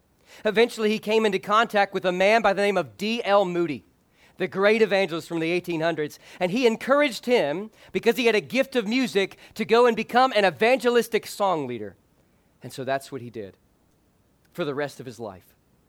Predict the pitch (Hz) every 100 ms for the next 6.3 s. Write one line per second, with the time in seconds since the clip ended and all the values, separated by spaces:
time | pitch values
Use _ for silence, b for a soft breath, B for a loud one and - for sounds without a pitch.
0 | _ _ _ _ _ _ _ _ _ _
1 | _ 214 208 190 156 180 190 180 160 151
2 | 123 b b - 208 220 196 139 _ -
3 | - 214 190 202 190 175 175 190 190 202
4 | 208 _ b b b 143 196 196 202 185
5 | 165 151 - 143 170 208 214 233 208 185
6 | 190 165 113